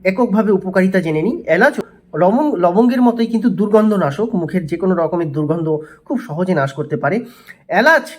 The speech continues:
নিজে কিন্তু অ্যান্টিঅক্সিডেন্ট গুণে সমৃদ্ধ, আর তাই এলাচ খাওয়ার সঙ্গে সঙ্গে আপনার কিন্তু যেটা হবে, গ্যাস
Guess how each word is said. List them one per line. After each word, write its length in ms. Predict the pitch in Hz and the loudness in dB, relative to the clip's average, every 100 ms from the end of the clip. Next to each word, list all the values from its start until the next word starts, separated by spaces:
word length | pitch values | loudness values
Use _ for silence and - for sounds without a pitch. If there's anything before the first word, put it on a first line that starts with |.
| - | -6
নিজে 300 | 175 208 311 | 0 0 0
কিন্তু 360 | 294 254 285 247 | -2 -2 -2 -2
অ্যান্টিঅক্সিডেন্ট 960 | 175 190 262 - 156 - 240 262 208 | 0 0 -2 -4 -6 -2 0 2 0
গুণে 220 | 160 202 | 0 0
সমৃদ্ধ, 540 | 208 156 135 143 - - _ - | 0 -2 -2 -6 -8 -16 _ -6
আর 100 | 170 180 | -4 0
তাই 280 | 247 254 165 - - _ - | 0 0 -2 -10 -20 _ -6
এলাচ 320 | 180 254 254 | -2 -2 -4
খাওয়ার 240 | 240 247 | -4 -2
সঙ্গে 280 | 240 185 262 | -2 -2 -2
সঙ্গে 220 | 220 143 | -2 -2
আপনার 320 | 156 - 156 | -4 -2 -4
কিন্তু 360 | 147 147 214 - - - | -4 -4 -4 -4 -10 -12
যেটা 240 | 131 226 247 | -4 0 0
হবে, 200 | 165 190 | 0 -2
গ্যাস 360 | 151 185 247 | 0 0 0